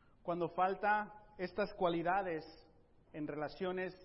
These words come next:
de esposos, en amistades, padre e hijos, hermanos, hermanas,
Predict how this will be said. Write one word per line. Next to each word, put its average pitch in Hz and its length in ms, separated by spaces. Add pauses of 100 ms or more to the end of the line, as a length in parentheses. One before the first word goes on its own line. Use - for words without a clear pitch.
(120)
de 151 60
esposos, 185 720 (680)
en 147 140
amistades, 170 800 (600)
padre 165 340
e 160 80
hijos, 185 600 (200)
hermanos, 156 440
hermanas, 175 560